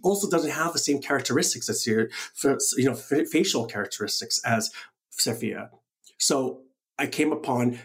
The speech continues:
Gina Lollobrigida, who's a very famous actress in Italy, who looks kinda like Liz Taylor, but looks ex-, kind of very similar to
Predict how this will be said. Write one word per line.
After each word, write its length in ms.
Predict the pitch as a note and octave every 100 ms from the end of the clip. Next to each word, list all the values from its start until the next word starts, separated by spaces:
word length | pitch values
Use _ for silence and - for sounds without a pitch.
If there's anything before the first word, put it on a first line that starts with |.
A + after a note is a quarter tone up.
| -
Gina 220 | - C3
Lollobrigida, 880 | C#3 A#2+ B2 C3+ A2+ - G#2 G#2+ B2+ -
who's 160 | A2
a 60 | G#2+
very 220 | A#2 C3+
famous 520 | - A#2+ A#2 - - -
actress 320 | G#2+ - -
in 160 | B2+ G#2+
Italy, 400 | G2+ G2+ C#3+ - _ _ -
who 120 | A#2+
looks 400 | G#2+ A2 A2+ - - -
kinda 160 | G#3
like 180 | A#3+ G#3+
Liz 240 | D3 C#3 C#3
Taylor, 460 | - A#2+ G#2+ G2+ -
but 140 | -
looks 220 | C#3+ -
ex-, 320 | A#2+ - - -
kind 240 | E3 F3
of 60 | A#2+
very 340 | A2+ D3+ C3
similar 360 | - C3 B2 A#2+
to 300 | - A2